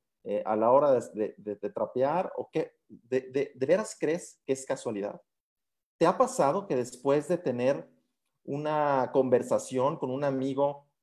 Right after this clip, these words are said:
tal vez vía chat, por ejemplo, acerca de tu perro, eh, poco después comienzan a llegarte anuncios de, de veterinarias, de estéticas caninas, de tiendas de mascotas, por todos los medios?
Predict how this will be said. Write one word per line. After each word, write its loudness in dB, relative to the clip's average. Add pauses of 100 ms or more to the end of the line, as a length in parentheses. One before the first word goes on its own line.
(200)
tal 2
vez 4
vía 2
chat, 0
por -4
ejemplo, -6
acerca 0
de 6
tu -8
perro, 2 (320)
eh, 2
poco 2
después -6
comienzan -6
a -4
llegarte -4
anuncios -4
de, -2
de -6
veterinarias, -6
de -10
estéticas -8
caninas, -4
de -10
tiendas -6
de -4
mascotas, -4 (300)
por -4
todos 0
los -2
medios? -8